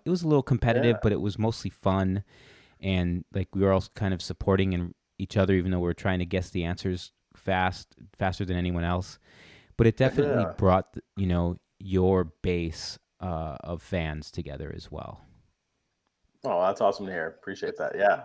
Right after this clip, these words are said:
Speaker 2: we're just, yeah, we just kinda put some fun ideas together. And I remember, I remember the, the first trivia we, we put together, we were like, "All right, how are we gonna do this?" <laughs> We're like,
Speaker 1: <laughs>
Speaker 2: we were just like, we were trying to figure out, like, what is the actually best way to, to actually run a trivia on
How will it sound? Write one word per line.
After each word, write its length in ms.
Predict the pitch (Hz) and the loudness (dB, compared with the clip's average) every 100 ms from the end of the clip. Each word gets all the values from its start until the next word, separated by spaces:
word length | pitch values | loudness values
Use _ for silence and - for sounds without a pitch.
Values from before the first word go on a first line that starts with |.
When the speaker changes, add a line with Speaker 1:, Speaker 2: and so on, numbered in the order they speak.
| - | -6
Speaker 2:
we're 140 | 98 | -6
just, 260 | 104 104 - | -6 -10 2
yeah, 360 | 120 175 90 - - - - - | 6 6 6 0 -14 -20 -18 -8
we 40 | |
just 80 | 127 | 2
kinda 180 | 156 156 | 8 8
put 240 | - 180 175 | 8 2 2
some 160 | 170 | -4
fun 220 | - 160 | 6 8
ideas 380 | 151 143 165 170 | 10 8 4 2
together. 540 | 165 160 165 190 214 190 | 2 6 8 8 6 6
And 260 | 101 101 | 2 -2
I 60 | 101 | 0
remember, 360 | 113 113 117 | 2 4 4
I 40 | 107 | 4
remember 300 | 120 123 117 | 4 2 2
the, 140 | 107 - - | -2 -8 -12
the 100 | 107 | -10
first 380 | - 135 139 - | 2 2 2 2
trivia 480 | 143 135 117 101 | 4 6 6 4
we, 140 | 98 101 | 0 -6
we 180 | 110 110 | -6 -6
put 220 | - 110 | -2 -2
together, 400 | 104 104 101 95 | 2 2 4 2
we 80 | 95 | 0
were 100 | 98 | 0
like, 160 | 98 - | 0 0
"All 80 | 92 | 0
right, 100 | - | 0
how 220 | - 127 | 2 4
are 60 | 208 | 4
we 140 | 247 | 0
gonna 200 | 165 101 - | 0 -4 -6
do 160 | 104 107 | -8 -8
this?" 320 | - - - | -8 -14 -6
<laughs> 40 | - | 2
We're 140 | - 156 165 | 2 4 2
like, 300 | 113 - 110 - | 2 0 -8 -8
Speaker 1:
<laughs> 480 | - - - - - | -6 -2 -2 -2 6
Speaker 2:
we 140 | 143 | 8
were 80 | 135 | 10
just 240 | 196 156 | 8 8
like, 160 | 147 139 | 8 8
we 140 | 123 | 6
were 80 | 127 | 4
trying 220 | 156 175 | 8 8
to 60 | 170 | 8
figure 280 | 160 143 139 | 6 10 12
out, 140 | 139 | 12
like, 120 | 127 | 8
what 220 | 110 139 277 | 6 8 8
is 160 | 233 | 6
the 160 | 175 123 | 4 6
actually 460 | 131 139 - 143 110 | 4 4 2 2 2
best 380 | 113 123 - | 0 0 -4
way 520 | 104 107 110 104 95 92 - | 0 2 2 0 -2 -10 -10
to, 180 | 101 90 | -10 -8
to 240 | - 95 | -4 2
actually 360 | 110 110 117 104 | 2 2 -2 -2
run 320 | 98 107 98 | -2 -4 -4
a 40 | |
trivia 480 | - - 110 95 90 | -12 -8 -8 -6 -4
on 120 | 87 | -4